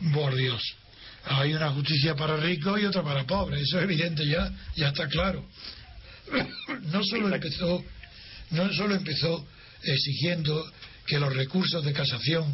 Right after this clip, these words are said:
Speaker 1: fueran, eh, solamente admisibles para los pleitos de una cuantía elevada, ya hay una discriminación total en cuanto a las instancias, sino que ahora las tasas judiciales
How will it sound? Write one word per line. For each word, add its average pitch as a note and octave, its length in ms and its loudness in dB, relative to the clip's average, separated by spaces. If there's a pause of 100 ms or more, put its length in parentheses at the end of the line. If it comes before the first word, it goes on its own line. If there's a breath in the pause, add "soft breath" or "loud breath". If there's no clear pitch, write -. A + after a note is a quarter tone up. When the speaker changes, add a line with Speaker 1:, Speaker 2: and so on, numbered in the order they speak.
(720 loud breath)
Speaker 1:
fueran, D#3+ 280 2 (720 loud breath)
eh, D#3+ 200 -8 (120)
solamente D#3 560 0
admisibles C#3+ 600 2
para D3 220 0
los C#3 160 2
pleitos E3 460 -2
de D3 60 2
una D3+ 160 0
cuantía D3 480 2
elevada, C#3+ 420 0 (760 loud breath)
ya A#2 320 2
hay B2 120 2
una B2 160 0
discriminación B2 720 0
total F#3+ 400 0
en C3+ 120 0
cuanto C#3 260 -2
a C3+ 40 2
las C3+ 120 4
instancias, G3+ 580 -2 (400 loud breath)
sino B2+ 280 0
que C3+ 120 2
ahora F3+ 200 2
las F3+ 180 0
tasas E3 300 0
judiciales G3 680 2